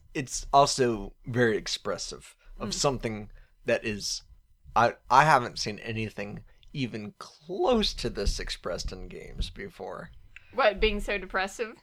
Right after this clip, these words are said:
Speaker 1: Well, no, the, the, this idea of someone n-, requiring you for vicarious experience. You, like,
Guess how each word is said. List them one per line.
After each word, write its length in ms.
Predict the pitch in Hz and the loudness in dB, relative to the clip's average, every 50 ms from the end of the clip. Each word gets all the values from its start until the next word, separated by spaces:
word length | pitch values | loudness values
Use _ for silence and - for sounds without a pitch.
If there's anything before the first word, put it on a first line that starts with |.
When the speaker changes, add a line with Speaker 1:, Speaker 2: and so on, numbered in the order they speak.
| _ - | _ 2
Speaker 1:
Well, 320 | 254 226 208 170 - _ _ _ _ - | 6 6 6 6 4 _ _ _ _ -2
no, 400 | 180 160 165 139 117 113 101 95 85 - - _ _ - | 2 4 6 6 6 4 0 -4 -8 -14 -18 _ _ 0
the, 280 | 143 143 135 120 110 - | 2 4 4 4 2 -2
the, 540 | 120 113 120 120 113 110 110 107 104 104 95 - _ _ _ _ _ _ _ _ _ _ _ _ _ _ _ _ _ _ _ - | 0 2 4 4 4 4 2 -2 -4 -6 -10 -16 _ _ _ _ _ _ _ _ _ _ _ _ _ _ _ _ _ _ _ -8
this 380 | 139 120 120 135 151 143 - 156 | -8 -6 -4 -2 -2 0 4 4
idea 480 | - 247 127 110 120 120 120 113 110 | 4 4 2 0 2 4 4 6 4
of 600 | 110 98 - 120 107 104 101 98 - - - - - - - - - - - - - - - - _ | 2 2 0 0 0 0 -2 -4 -8 -14 -8 -6 -4 -4 -2 -4 -6 -8 -12 -16 -18 -20 -20 -20 _
someone 960 | - - - - - 147 139 131 127 123 123 123 120 117 113 113 110 104 92 76 - | -10 -6 0 4 6 6 6 4 2 2 2 2 2 2 0 -2 -6 -6 -8 -6 -6
n-, 140 | 123 123 - - - - - - | -6 -6 -6 -10 -16 -20 -14 -8
requiring 920 | 147 120 110 - - - 123 120 120 117 117 113 110 110 110 107 107 101 | -8 -6 -6 -8 -4 2 6 6 8 8 6 4 2 -2 -4 -6 -8 -6
you 280 | 98 107 110 110 110 104 | -4 -4 -2 -2 -4 -6
for 240 | - - - 107 101 | -8 -6 -6 -4 0
vicarious 680 | 92 104 104 104 - - - 107 104 107 104 101 - - | 2 2 0 0 -2 -4 -4 -4 -2 -2 -4 -6 -6 -10
experience. 960 | 104 - - - - - 110 104 101 104 107 98 82 78 - - - - - _ _ - - _ _ _ | -10 -10 -10 -10 -6 -6 -6 -4 -4 -6 -8 -10 -10 -10 -8 -8 -8 -8 -10 _ _ -20 -20 _ _ _
You, 440 | 131 120 127 151 151 147 143 139 - - - - - | -8 -6 -4 -2 -2 -2 -4 -6 -8 -14 -18 -10 -2
like, 260 | 139 123 117 113 - | 0 0 0 0 -4